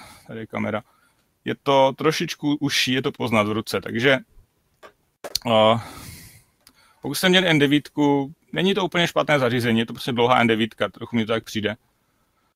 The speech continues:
A, no, o čtyři centimetry delší, jinak není o tolik měn-, o tolik jinačí. Eh, vnitřnosti, tady je to teda popsaný. Mm,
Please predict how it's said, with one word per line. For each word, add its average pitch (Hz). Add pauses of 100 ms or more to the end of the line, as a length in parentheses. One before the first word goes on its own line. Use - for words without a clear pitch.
(200)
A, 110
no, 127 (120)
o 110
čtyři 110
centimetry 104
delší, 101
jinak 113 (240)
není 143
o 135
tolik 139
měn-, 120
o 127
tolik 117
jinačí. 107 (1200)
Eh, 110
vnitřnosti, 139 (520)
tady 120
je 127
to 131
teda 113
popsaný. 131 (1160)
Mm, 113